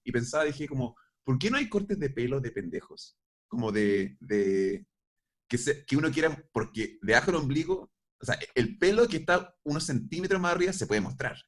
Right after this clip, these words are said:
Y acá también. El pecho, "No, pero baja un poco". "No, no, no, no, no, no, no, no, no, no, no me mostré esa wea".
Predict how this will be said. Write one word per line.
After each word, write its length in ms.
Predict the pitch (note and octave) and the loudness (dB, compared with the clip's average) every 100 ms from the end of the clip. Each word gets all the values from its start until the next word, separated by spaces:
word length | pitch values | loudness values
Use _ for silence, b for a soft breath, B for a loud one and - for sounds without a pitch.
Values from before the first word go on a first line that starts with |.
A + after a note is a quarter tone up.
| _ | _
Y 140 | - F2 | -10 -8
acá 340 | F2+ G#2+ G2+ | -6 -4 -6
también. 580 | - - A2+ C#3 A#2 - | -8 -8 -4 -2 -2 -2
El 100 | F#2+ | -6
pecho, 200 | A#2+ A2 - _ | -4 -6 -6 _
"No, 100 | F2+ | -12
pero 200 | F2+ F#2 | -6 -6
baja 260 | F2+ C3+ D#3+ | 2 2 2
un 100 | D#3+ | -2
poco". 240 | F#3+ G3 | -2 0
"No, 120 | F#3+ A3 | 2 6
no, 100 | D4+ | 6
no, 100 | D#4+ | 6
no, 100 | A3 | 4
no, 100 | B2 | 4
no, 140 | A2 | 2
no, 100 | A2 | -2
no, 80 | G2+ | -2
no, 140 | G2 G2+ | -2 -2
no, 100 | F#2 | -2
no 80 | F#2+ | -2
me 60 | |
mostré 200 | G#2 - | -2 -4
esa 160 | B2 B3+ | -8 -8
wea". 160 | B3+ | -12